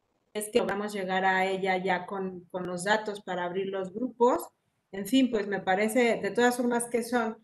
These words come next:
como tres semanas, ¿no? Eh, tres, cuatro semanas para el, ese cierre y, y solo, solo eso, como para irlo pensando en cuanto a tiempos, porque sé que ahorita, por ejemplo,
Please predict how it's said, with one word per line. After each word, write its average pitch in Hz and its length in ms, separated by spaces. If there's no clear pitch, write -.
como 214 300
tres 269 220
semanas, 247 640
¿no? 277 320
Eh, 196 560
tres, 269 280
cuatro 254 320
semanas 247 520
para 202 220
el, 196 220
ese 214 200
cierre 226 440
y, 214 240
y 202 440
solo, 269 380
solo 277 300
eso, 269 260
como 214 260
para 220 260
irlo 294 360
pensando 247 480
en 262 100
cuanto 214 320
a 185 140
tiempos, 240 540
porque 214 260
sé 262 240
que 302 80
ahorita, 269 560
por 220 120
ejemplo, 247 540